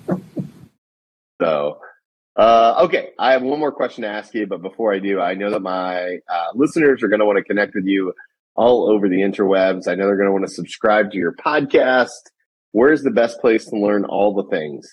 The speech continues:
Speaker 1: Yeah, you can go to my website, which is joshua mcnall dot com.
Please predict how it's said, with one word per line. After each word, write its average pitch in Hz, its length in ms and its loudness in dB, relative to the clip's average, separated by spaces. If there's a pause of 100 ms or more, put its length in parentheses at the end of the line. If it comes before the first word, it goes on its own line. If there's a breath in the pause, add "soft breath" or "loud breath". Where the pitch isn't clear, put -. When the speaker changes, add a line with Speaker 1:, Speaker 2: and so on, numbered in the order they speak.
(1080)
Speaker 1:
Yeah, 180 100 8
you 180 160 4
can 180 80 6
go 165 140 6
to 160 80 4
my 151 140 4
website, 147 460 4
which 135 200 -4
is 113 120 -2
joshua 131 800 0
mcnall 120 720 0
dot 113 300 0
com. 143 540 -2